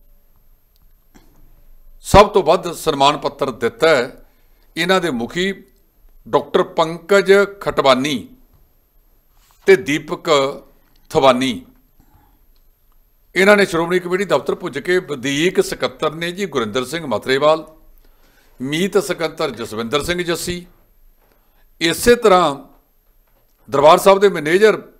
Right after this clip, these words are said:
ਸਰਦਾਰ ਭਗਵੰਤ ਸਿੰਘ ਧੰਗੇੜਾ, ਇਹਨਾਂ ਨੂੰ ਸਤਿਕਾਰ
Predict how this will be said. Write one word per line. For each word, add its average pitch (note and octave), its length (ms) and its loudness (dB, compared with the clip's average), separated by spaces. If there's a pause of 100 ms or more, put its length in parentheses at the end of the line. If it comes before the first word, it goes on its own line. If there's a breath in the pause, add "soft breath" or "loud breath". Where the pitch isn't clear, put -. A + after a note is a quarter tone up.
(340)
ਸਰਦਾਰ D#3+ 400 4
ਭਗਵੰਤ D#3 420 -2
ਸਿੰਘ F3+ 180 -4
ਧੰਗੇੜਾ, D#3 640 -2 (1500)
ਇਹਨਾਂ E3 220 2
ਨੂੰ C3+ 380 -4 (960)
ਸਤਿਕਾਰ D#3 800 2